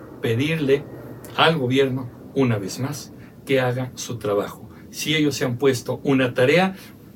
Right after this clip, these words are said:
la tienen que cumplir y que ya dejen de buscar pretextos, porque ni para los pretextos son buenos. Después de cuatro años, el pretexto ya se les desgastó. ¿Qué les parece?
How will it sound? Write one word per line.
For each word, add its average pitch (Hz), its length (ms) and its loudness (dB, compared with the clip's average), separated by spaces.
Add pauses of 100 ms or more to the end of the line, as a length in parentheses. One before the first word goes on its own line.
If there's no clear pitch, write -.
la 131 220 4
tienen 147 240 0
que 127 160 -2
cumplir 135 460 -4
y 160 140 -4
que 143 200 -6
ya 143 220 -2
dejen 123 480 -4 (560)
de 127 240 4
buscar 117 460 -2
pretextos, - 640 -10 (200)
porque 127 320 0
ni 123 120 2
para 117 160 -2
los 110 240 -4
pretextos - 680 -6 (120)
son 123 320 0
buenos. 82 380 -6 (220)
Después 123 380 0
de 131 80 0
cuatro 139 340 4
años, 214 360 4 (140)
el 160 140 0
pretexto 165 480 2
ya 131 160 2
se 123 140 -2
les 117 140 -2
desgastó. 101 420 -8 (720)
¿Qué 160 120 6
les 135 120 4
parece? - 400 -2